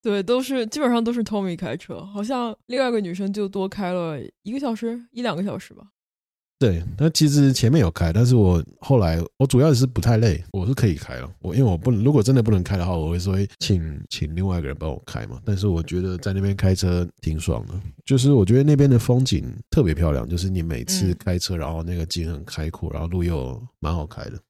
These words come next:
Speaker 2: 你就是每开一段，你都会看到不一样的景啊，就是有雪啊，然后又有山，然后又有就是荒漠、沙漠那种感觉的，就是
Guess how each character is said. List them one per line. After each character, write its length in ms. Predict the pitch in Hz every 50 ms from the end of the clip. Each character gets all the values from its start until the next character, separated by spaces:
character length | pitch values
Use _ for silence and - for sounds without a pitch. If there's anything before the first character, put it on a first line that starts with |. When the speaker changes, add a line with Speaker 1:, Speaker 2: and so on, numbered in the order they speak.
| _ _ 95
Speaker 2:
你 160 | 92 92 90
就 120 | 92 107
是 120 | 104 101 107
每 140 | 92 82
开 180 | 85 - 117 107
一 80 | 92 90
段， 200 | - 107 92 90
你 40 |
都 120 | 80 92 98
会 80 | 95
看 160 | 95 - 95 90
到 80 | 87
不 160 | 82 95 87
一 60 | 80 80
样 140 | 78 69
的 240 | 65 62 55 50 50 - - 104 _ _ _
景 160 | - - - - -
啊， 80 | - -
就 120 | - -
是 140 | 78 90 85
有 200 | 71 67 73 82
雪 320 | 78 - - - - 55 53
啊， 100 | 55 53
然 140 | 57 58
后 160 | - 69 65 78
又 160 | 82 71 67
有 320 | 62 60 52 57 60 - - - _
山， 360 | - - - - 76 69 69 64
然 100 | 65 -
后 160 | - 65 71
又 120 | 80 71
有 400 | 67 62 53 53 - 53 64 - - 117 - _
就 100 | 82 80
是 180 | 78 80 80 73 73
荒 200 | 76 92 85 85
漠、 300 | 98 95 87 73 71 69 - - _ -
沙 260 | - - 87 87 90
漠 160 | 90 78 73
那 60 | 78
种 140 | 67 65 60 -
感 120 | - 52 53
觉 140 | - _ -
的， 100 | - 57
就 140 | - 71 69
是 200 | - 98 -